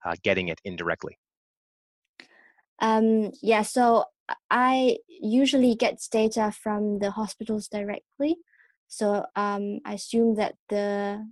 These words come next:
Speaker 2: the healthcare workers there, so, uh, doctors or nurses, are collecting these data.
Speaker 1: I get it.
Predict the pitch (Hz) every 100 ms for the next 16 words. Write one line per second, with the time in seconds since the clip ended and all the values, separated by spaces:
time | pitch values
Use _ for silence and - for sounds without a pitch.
0 | 285 202 196 220 226 - 214 202 202 196
1 | 208 190 208 202 202 - 202 196 208 -
2 | 202 202 208 208 - 208 208 202 208 196
3 | 202 - - 202 196 208 - 202 - -
4 | 202 202 202 - 254 233 208 185 208 208
5 | _ _ _ _ _ _ _ _ _ _
6 | _ - - _ _ _ _ 104 110 135